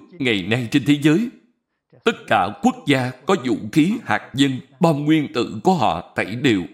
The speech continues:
phát nổ, thì thế giới này gần như là hủy diệt hết. Thực sự, đến lúc đó, người sống ngưỡng mộ người đã chết. Vì sống để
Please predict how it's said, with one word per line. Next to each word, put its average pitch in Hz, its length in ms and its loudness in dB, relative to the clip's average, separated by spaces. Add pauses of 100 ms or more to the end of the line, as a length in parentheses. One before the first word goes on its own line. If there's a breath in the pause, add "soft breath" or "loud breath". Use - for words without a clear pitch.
(100)
phát 190 220 -2
nổ, 104 340 -2 (640)
thì 143 340 2
thế 175 120 4
giới 190 260 2
này 101 320 -2
gần 117 340 0
như 151 180 2
là 95 440 -2
hủy 113 320 -4
diệt 123 240 0
hết. 185 140 0 (2000)
Thực 127 200 0
sự, 101 480 -4
đến 135 140 -2
lúc 165 240 -2
đó, 175 360 -2 (320)
người 131 340 0
sống 190 360 0 (220)
ngưỡng 139 320 0
mộ 104 260 2
người 110 400 0
đã 95 300 -2
chết. 220 180 0 (1700)
Vì 131 320 0
sống 220 540 -2
để 151 100 4